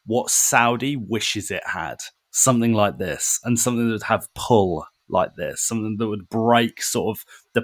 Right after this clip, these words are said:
pop culture zeitgeist and architecture, engineering zeitgeist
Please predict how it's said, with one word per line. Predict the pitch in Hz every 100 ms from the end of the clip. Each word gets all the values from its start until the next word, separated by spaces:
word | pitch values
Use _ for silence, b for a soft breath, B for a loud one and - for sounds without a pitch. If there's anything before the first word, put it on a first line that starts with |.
| -
pop | - 143 - -
culture | - 127 117 - 110
zeitgeist | 80 101 107 - - 92 82 - - - - _ _ _ _
and | 117 117
architecture, | 117 123 120 110 - 110 - 107 -
engineering | 127 120 120 117 123 120 117
zeitgeist | 110 95 - 92 87 - -